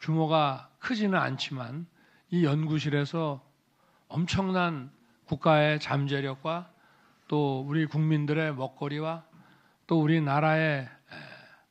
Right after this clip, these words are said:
경제, 에, 보건 이런 안보가, 아, 여기에 다 담겨 있기 때문에, 에, 앞으로 저도 공부 더 많이 하겠습니다.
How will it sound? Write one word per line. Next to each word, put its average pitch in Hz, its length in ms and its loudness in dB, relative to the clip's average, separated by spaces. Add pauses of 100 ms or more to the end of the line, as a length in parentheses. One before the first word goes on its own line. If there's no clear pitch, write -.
(300)
경제, 156 720 -2 (560)
에, 76 180 -16
보건 156 420 0
이런 147 280 -4
안보가, 151 760 -6 (460)
아, 85 280 -16
여기에 131 500 -6 (480)
다 - 260 -6
담겨 151 340 -6
있기 135 260 -10
때문에, 135 420 -12
에, 127 60 -10 (1040)
앞으로 151 300 6
저도 151 280 -8
공부 147 380 0
더 143 200 -2
많이 131 300 -4
하겠습니다. 147 680 -6